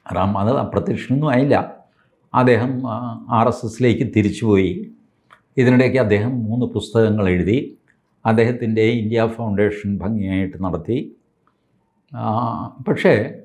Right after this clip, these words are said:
റാം മാധവ് കുറച്ചു കാലം, ഉം, ബി ജെ പിയിൽ ഇല്ല. ആ, അദ്ദേഹം ആർ എസ് എസിൽ ഉണ്ട് എന്ന് പറഞ്ഞു കഴിഞ്ഞാൽ പോലും അത്ര ആക്റ്റീവ് ഒന്നും ആയിരുന്നില്ല. പഴയ രീതിയിൽ വിസിബിൾ അല്ല റാം മാധവ്. ഇപ്പോൾ ജമ്മു കാശ്മീർ തെരഞ്ഞെടുപ്പ് വന്നപ്പോൾ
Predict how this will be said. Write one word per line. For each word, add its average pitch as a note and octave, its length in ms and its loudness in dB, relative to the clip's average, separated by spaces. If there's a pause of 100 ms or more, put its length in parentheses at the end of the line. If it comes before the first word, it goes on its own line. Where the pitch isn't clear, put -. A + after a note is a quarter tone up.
(500)
റാം D#3+ 220 2
മാധവ് D#3 380 0
കുറച്ചു E3+ 360 0
കാലം, C#3+ 280 2 (460)
ഉം, B2+ 340 -6
ബി B2 80 4
ജെ B2 300 2
പിയിൽ A2+ 420 0
ഇല്ല. F#2+ 520 0 (1000)
ആ, A#2+ 380 -4
അദ്ദേഹം D#3 480 2
ആർ C#3 220 0
എസ് C#3+ 160 -2
എസിൽ D#3+ 360 0
ഉണ്ട് D3 320 0
എന്ന് D#3 280 2
പറഞ്ഞു C#3+ 300 0
കഴിഞ്ഞാൽ C#3 300 0
പോലും C#3 420 -4
അത്ര C#3 340 0 (160)
ആക്റ്റീവ് B2 400 0
ഒന്നും A2+ 180 2
ആയിരുന്നില്ല. G2+ 400 0 (180)
പഴയ D#3 340 4 (200)
രീതിയിൽ B2 640 0 (300)
വിസിബിൾ D#3+ 580 4
അല്ല F2 280 -2
റാം F2 240 -10
മാധവ്. E2+ 380 -16 (1160)
ഇപ്പോൾ F3 520 2
ജമ്മു F3+ 340 2
കാശ്മീർ F3+ 320 0
തെരഞ്ഞെടുപ്പ് A#2 500 0
വന്നപ്പോൾ F#2 500 -4